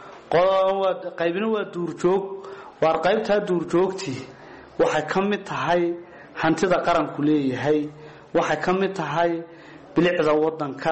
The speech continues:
waxay ka mid tahay khayraadka dalka, waxay ka mid tahay dalxiiska dalka, waxay ka mid tahay, waa asset uu qaranku leeyahay runtii.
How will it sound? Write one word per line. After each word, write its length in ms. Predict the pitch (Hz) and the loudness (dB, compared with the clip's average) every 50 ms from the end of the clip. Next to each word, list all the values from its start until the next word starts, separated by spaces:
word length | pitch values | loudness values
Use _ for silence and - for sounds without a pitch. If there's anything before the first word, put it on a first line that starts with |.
| 160 | 2
waxay 260 | 156 170 156 156 156 | 2 0 -2 -2 -4
ka 100 | - - 190 | -4 -4 -2
mid 160 | 196 190 180 | -2 -4 -4
tahay 200 | - 170 170 170 | -2 -2 -2 -2
khayraadka 480 | - - 147 151 160 160 151 - - 135 | -2 -2 -2 -2 -2 -4 -6 -8 -12 -8
dalka, 380 | 135 160 160 160 156 156 - 165 | 0 0 0 0 0 -2 -2 -2
waxay 240 | 160 165 165 156 156 | 0 0 -2 -4 -4
ka 100 | - 196 | -6 -6
mid 140 | 196 196 185 | -6 -6 -2
tahay 140 | - 180 175 | -2 -2 0
dalxiiska 520 | 175 160 143 143 - 165 156 151 - - 139 | 0 -2 -2 -2 -4 -4 -4 -4 -6 -6 -2
dalka, 340 | 135 156 160 160 165 - - | 2 2 2 2 2 2 0
waxay 220 | 170 165 156 156 160 | 0 2 0 -2 -2
ka 120 | - 196 | -2 -4
mid 200 | 202 202 190 180 | -2 -2 -6 -4
tahay, 300 | - 175 160 160 165 170 170 170 - - - - - - - - - | -2 2 2 4 4 2 0 -2 -8 -16 -20 -20 -20 -20 -20 -4 0
waa 120 | 151 156 170 180 | 2 2 4 2
asset 300 | 202 - - 143 131 - - - | 0 0 -4 -6 -6 -8 -4 -2
uu 80 | 143 143 | -2 2
qaranku 320 | 151 160 160 151 - - 151 | 2 2 2 0 0 0 0
leeyahay 380 | 160 147 143 131 131 135 147 143 | 2 2 2 0 0 0 -2 -2
runtii. 480 | 143 151 151 143 147 - 147 147 147 | 0 -2 -4 -4 -2 -2 0 0 0